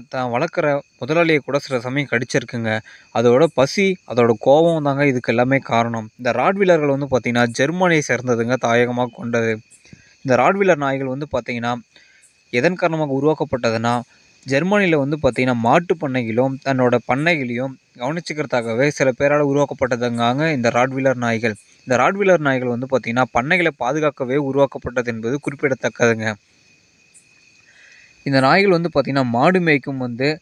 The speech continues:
நாய்களாகவே வளர்க்கப்பட்டதுங்க. ஆனா, இப்ப தற்காலத்துல வந்து பார்த்தீங்கன்னா, தேடுதல் மற்றும் காப்பாற்றுதல் போன்ற பல வகையான நிகழ்ச்சிகளுக்கு வந்து பார்த்தீங்கன்னா, இந்த ராட்வீலர் நாய்கள் வந்து வளர்க்கப்படுதுங்க. சில பேர் பார்த்தீங்கன்னா, இது ஆடம்பர நாயாகவும் தற்பெருமை உள்ள நாயாகவுமே வளர்த்துட்டு இருக்காங்க.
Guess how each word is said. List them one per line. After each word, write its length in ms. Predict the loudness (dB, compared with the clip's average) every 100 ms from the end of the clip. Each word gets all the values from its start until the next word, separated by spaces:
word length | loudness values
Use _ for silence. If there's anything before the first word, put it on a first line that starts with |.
| _ _ _
நாய்களாகவே 640 | -2 -2 0 -2 -2 -4
வளர்க்கப்பட்டதுங்க. 720 | -4 -4 -6 -8 -12 -8 -6 -6 -8 _
ஆனா, 220 | 0 2
இப்ப 200 | 2 -2
தற்காலத்துல 520 | -10 -6 -4 -4 -4
வந்து 140 | -8 -4
பார்த்தீங்கன்னா, 360 | -4 -4 -4 -6
தேடுதல் 480 | -2 0 2 2 0
மற்றும் 260 | -4 -8 0
காப்பாற்றுதல் 600 | 2 2 0 0 -2 0
போன்ற 240 | -2 0 0
பல 240 | 2 2
வகையான 480 | 2 0 0 0 0 -4 -8 _ _ _ _ _ _ _ _
நிகழ்ச்சிகளுக்கு 580 | -4 0 0 -2 -6 -4
வந்து 160 | -8 -6
பார்த்தீங்கன்னா, 360 | -8 -6 -6
இந்த 100 | -2
ராட்வீலர் 440 | 0 0 2 -2 0
நாய்கள் 260 | -2 -4
வந்து 160 | -4 -4
வளர்க்கப்படுதுங்க. 760 | -2 -2 -2 -4 -4 -2 -2 -2 -2 -8 -20 -6
சில 160 | 0 2
பேர் 200 | 4 2
பார்த்தீங்கன்னா, 420 | 0 -2 0 2
இது 100 | 2
ஆடம்பர 440 | 2 0 0 -2
நாயாகவும் 640 | 0 0 0 -2 -4 -8 -4
தற்பெருமை 520 | -6 0 0 0 0
உள்ள 180 | 0 0
நாயாகவுமே 560 | 2 4 4 2 0
வளர்த்துட்டு 400 | 0 0 -2 -8
இருக்காங்க. 300 | -4 -4 -2